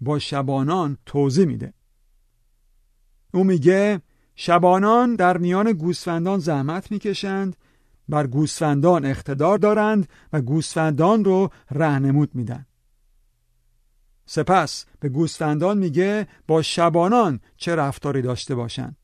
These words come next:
او میگه گوسفندان باید از شبانان قدردانی بکنن،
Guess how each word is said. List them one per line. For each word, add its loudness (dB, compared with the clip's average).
او 4
میگه 4
گوسفندان 0
باید 2
از -4
شبانان 0
قدردانی 0
بکنن، -2